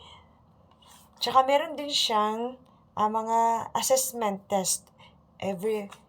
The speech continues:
halos every pages. Kaya ano pang hinihintay nyo? Bili na kayo, di ba? Para sa mga anak natin, lalo-lalo na sa mga bata na hindi pa gaanong marunong magbasa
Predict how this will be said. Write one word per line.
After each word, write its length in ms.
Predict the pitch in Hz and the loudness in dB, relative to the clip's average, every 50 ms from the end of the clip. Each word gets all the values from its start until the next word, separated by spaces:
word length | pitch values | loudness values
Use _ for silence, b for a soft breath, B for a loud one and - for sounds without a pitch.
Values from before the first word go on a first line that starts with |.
| _ _ _ - | _ _ _ -16
halos 400 | - 175 175 185 - - - - | -14 -12 -10 -8 -8 -8 -8 -8
every 320 | - - 175 180 202 196 | -8 -8 -6 -8 -10 -8
pages. 640 | - 196 196 190 - 185 180 170 - - - - - - B B B B B B B B B B | -6 -6 -6 -4 -6 -6 -4 -4 -4 -4 -4 -6 -10 -14 B B B B B B B B B B
Kaya 320 | - 196 196 180 180 170 - - | -12 -8 -8 -8 -8 -8 -10 -10
ano 160 | - 196 202 196 | -12 -12 -12 -10
pang 160 | 226 226 226 | -10 -10 -8
hinihintay 480 | 220 214 208 202 202 190 - 202 202 | -8 -8 -8 -8 -10 -10 -8 -6 -4
nyo? 160 | 196 190 185 180 | -4 -4 -4 -6
Bili 240 | 160 196 185 196 | -6 -6 -6 -6
na 160 | 190 190 190 - | -6 -6 -8 -8
kayo, 320 | 185 180 175 170 160 151 B B B B B B _ - | -8 -8 -6 -8 -10 -12 B B B B B B _ -16
di 80 | 175 156 | -14 -12
ba? 160 | 165 170 165 | -10 -12 -6
Para 240 | - 196 202 202 - | -6 -6 -6 -6 -8
sa 80 | - | -8
mga 240 | 196 196 185 - - | -8 -8 -6 -6 -6
anak 240 | 190 185 175 - 185 | -8 -8 -8 -8 -8
natin, 480 | 185 180 180 - 190 180 170 165 - B B B B B B B B _ _ _ _ _ _ _ - | -8 -8 -6 -6 -4 -4 -4 -6 -10 B B B B B B B B _ _ _ _ _ _ _ -10
lalo-lalo 480 | - 185 185 180 185 196 202 196 196 190 | -8 -6 -6 -6 -4 -4 -4 -4 -4 -4
na 80 | 190 190 | -6 -10
sa 80 | - 175 170 | -10 -10 -10
mga 240 | 175 175 170 151 151 | -8 -8 -8 -4 -2
bata 320 | 180 180 180 - 202 - | -4 -4 -2 -4 -6 -6
na 320 | 190 175 170 165 165 180 - _ _ - - | -6 -6 -8 -8 -10 -12 -14 _ _ -20 -14
hindi 120 | 190 196 214 | -10 -10 -8
pa 120 | 196 208 202 185 - - - - | -6 -6 -8 -8 -10 -14 -16 -14
gaanong 640 | 185 - - - 185 190 196 196 196 196 196 196 190 - B B B B B B _ | -10 -4 -2 -2 -2 -2 -2 -2 -2 -2 -4 -4 -8 -12 B B B B B B _
marunong 440 | 175 175 175 165 180 190 180 175 156 | -10 -10 -8 -8 -6 -6 -6 -8 -10
magbasa 640 | 156 147 180 165 - - 220 208 208 208 208 208 | -8 -8 -8 -6 -6 -4 -4 -2 -2 -4 -4 -8